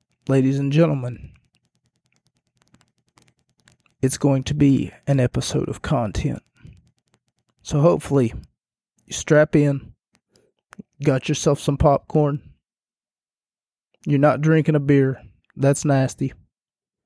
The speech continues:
<clears throat> Hopefully I don't lose my voice.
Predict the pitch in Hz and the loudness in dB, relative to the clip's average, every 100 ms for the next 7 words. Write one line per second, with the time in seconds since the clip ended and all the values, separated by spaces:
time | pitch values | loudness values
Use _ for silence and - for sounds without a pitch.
0 | _ _ _ _ _ _ _ - - - | _ _ _ _ _ _ _ -8 -6 -6
1 | - - - _ _ _ _ _ _ _ | -6 -10 -18 _ _ _ _ _ _ _
2 | _ _ _ _ _ _ _ _ _ - | _ _ _ _ _ _ _ _ _ -2
3 | 147 - 160 151 143 147 160 160 151 151 | -2 0 2 4 4 2 2 2 2 2
4 | 147 139 135 135 - | 2 2 2 -2 -10